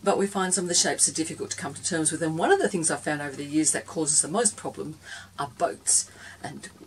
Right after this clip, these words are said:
most of us do like boats. They're very appealing. They, um, give us a little sense of freedom and adventure as we look at them, or they can suggest moods of quiet and introspection. Whatever the mood we're trying to create,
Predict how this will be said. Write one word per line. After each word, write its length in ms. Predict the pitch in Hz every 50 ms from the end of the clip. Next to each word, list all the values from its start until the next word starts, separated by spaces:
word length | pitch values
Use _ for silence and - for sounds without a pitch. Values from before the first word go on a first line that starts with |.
| - - - -
most 420 | 165 180 185 214 277 392 - -
of 60 | 294
us 80 | 285 226
do 240 | - 311 392 381 -
like 220 | 156 214 202 -
boats. 260 | - 131 - - -
They're 100 | - 160
very 220 | 165 208 240 233 220
appealing. 580 | 214 - - 208 202 214 208 208 208 202 202
They, 280 | 185 156 147 151 151 151 - - - - - - - - - - - -
um, 320 | 165 147 139 - 139 147 151
give 140 | 190 196
us 120 | 175 - -
a 40 | 196
little 180 | 190 175 185
sense 300 | - - 190 170 165 -
of 80 | 165 -
freedom 580 | - - - 170 180 190 185 180 151 185 180
and 100 | 175 156
adventure 600 | 143 135 131 - - 156 170 - - - - 185
as 180 | 175 165 165 -
we 80 | 175 170
look 160 | 165 175 -
at 180 | 165 - -
them, 220 | - 165 151 160 160 - - - - - -
or 160 | - 170 170
they 160 | 165 170 165
can 160 | 165 190 175
suggest 460 | 170 - 208 196 - - 175 170 - 190
moods 420 | 170 165 165 165 165 165 160 -
of 140 | 156 - -
quiet 480 | - - 170 156 151 156 156 156 -
and 260 | 180 165 156 156 147 131
introspection. 760 | - 156 147 139 143 139 - - 156 131 - - - 143 147 - - - - - - - - - - -
Whatever 460 | 180 190 202 240 311 359 330 226 180
the 120 | 175 185 180
mood 180 | 196 208 196
we're 60 | 180
trying 260 | 180 - 196 160 156 151
to 60 | -
create, 460 | - - 175 170 165 151 147 -